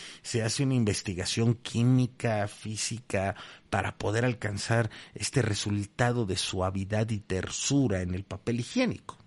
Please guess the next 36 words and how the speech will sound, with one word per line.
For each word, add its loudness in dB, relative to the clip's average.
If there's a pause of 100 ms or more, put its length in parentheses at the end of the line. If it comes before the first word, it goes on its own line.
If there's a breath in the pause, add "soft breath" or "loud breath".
(500 loud breath)
Pero 6
que 4
lo 2
pague 6
Kimberly 4
Clark, 4
porque 2
lo 4
paga 0
el 2
conacit, 4 (840 soft breath)
porque 6
a 6
final 6
de 6
cuentas 4
el 4
que 0
se 0
queda 4
la 0
patente 2
es 0
la 4
empresa 4
de 2
Claudio 2
X -2
González, 2 (840 soft breath)
no 6
el 6
conacit, -2 (120)
no 4
el 4
Estado 6
mexicano. -4